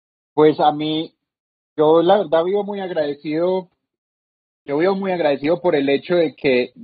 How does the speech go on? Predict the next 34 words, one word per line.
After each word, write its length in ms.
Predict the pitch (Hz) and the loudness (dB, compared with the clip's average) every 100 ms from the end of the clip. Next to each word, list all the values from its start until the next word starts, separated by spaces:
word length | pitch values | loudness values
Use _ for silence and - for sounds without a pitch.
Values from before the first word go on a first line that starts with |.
| 104 | -16
a, 540 | - - - _ _ 127 | -14 -14 -16 _ _ 2
a 40 | |
mí 140 | 135 | 6
la 140 | 143 160 | 6 6
vida 220 | 165 165 | 4 0
me 120 | 165 | -2
ha 100 | 160 | -8
permitido 680 | 170 151 135 117 135 147 147 _ _ | -10 -12 -14 -14 -10 -10 -12 _ _
viajar 420 | 127 127 131 123 | _ -10 -8 -10
mucho, 480 | 135 151 135 - 80 _ _ _ _ _ _ | -10 -16 -16 -20 -20 _ _ _ _ _ _
pero 420 | 131 131 131 127 131 | 0 2 2 0 0
a 80 | 127 | -6
través 240 | 135 139 139 | -2 -2 0
de 80 | |
la 100 | 170 | -2
experiencia 640 | 147 - 139 151 165 147 135 | -4 -6 -6 -4 -6 -4 -2
yo 140 | 127 | -2
también 380 | 131 143 147 143 | -4 -4 -4 -4
he 120 | 143 | -2
aprendido 720 | 143 139 143 131 139 139 135 - | -4 -4 -6 -4 0 2 2 -2
que, 520 | - 113 110 107 104 _ _ _ _ _ _ _ - | -2 0 2 0 -6 _ _ _ _ _ _ _ 0
eh, 280 | 117 113 110 | 4 4 4
los 220 | 117 113 | 2 2
viajes 520 | 131 151 139 120 110 | 6 6 6 2 -4
y 100 | 131 | -8
los, 260 | 117 117 - _ | -8 -10 -12 _
sobre 240 | - 127 120 | -10 -8 -4
todo 180 | 139 | -2
los 220 | 160 143 - | -2 -4 -4
paisajes 640 | 139 123 120 135 131 151 | -4 -4 -4 -6 -6 -8
bonitos 420 | 139 131 127 117 143 | -8 -8 -8 -8 -2
de 100 | 156 | -2
otros 260 | 156 151 | -2 -6
países 720 | - 120 143 147 139 123 - | 0 4 4 2 0 -2 -6